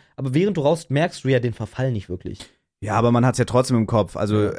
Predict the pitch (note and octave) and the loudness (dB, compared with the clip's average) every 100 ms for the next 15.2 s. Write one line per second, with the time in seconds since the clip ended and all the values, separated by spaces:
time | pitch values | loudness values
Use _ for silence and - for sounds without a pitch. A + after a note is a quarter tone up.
0 | G1+ A#1 E2+ - - A#2 A#2+ C3 A#2+ A2+ | -10 -12 -12 -6 0 2 4 2 2 0
1 | A#2+ C#3 B2+ C3 C3+ B2 A#2+ A#2 A#2 F#2+ | 2 2 2 2 0 2 0 0 -2 -4
2 | G#2+ A2+ F#2 B1 D#2 G#2+ - - G#2+ A2 | -2 -2 -4 -12 -12 -10 -6 -6 -2 0
3 | A2 G#2+ G#2+ G#2+ G#2+ G#2 G#2 G#2+ G#2 G#2 | 2 2 0 0 -2 -2 0 0 0 2
4 | B2+ C3 G2+ - - F#2 G2+ F#2 F2+ F2+ | 2 2 -2 -2 -6 -6 -2 -2 0 -4
5 | E2+ A#2+ C#3+ C3 A#2+ A2+ G2 - F#2+ - | -2 2 2 2 2 0 0 -2 -4 -6
6 | _ G2+ G2 G#2 B2 - _ _ _ G2 | _ -6 -2 0 -2 -6 _ _ _ -6
7 | F#2 B2 - C3 A2 B2+ A#2+ A2+ F#2+ C3 | 0 0 2 2 4 4 2 0 0 -2
8 | - G#2+ F#2 F2+ G#2+ A2 A#2+ - G#2+ G2+ | 0 0 2 2 2 4 2 0 -6 -6
9 | - - A#2 A2+ A2 A#2 B2 G#2 A#2+ A2+ | -8 -4 0 2 2 2 2 0 2 0
10 | G#2+ A2 G2+ G#2+ G#2 - A2 A2 A2 G#2+ | 0 -2 -2 0 -2 0 0 2 2 2
11 | G#2+ G#2 G#2+ G2+ A2+ A2 G#2+ G#2+ D2 B2+ | 0 -2 -4 -4 -2 -2 -2 -2 0 0
12 | - C#3 D3+ - _ _ - A#2+ A#2+ A2 | 2 4 2 -2 _ _ -12 -8 2 4
13 | A2 G#2 F#2+ A2 G#2+ B2+ A#2 A2+ A2+ A#2+ | 6 4 2 2 2 0 0 0 0 2
14 | G#2+ G#2+ B2 C3 B2 A2+ D3+ - - D#3 | 4 2 2 0 2 2 0 -2 -2 -2
15 | D#3 E3+ | 0 -4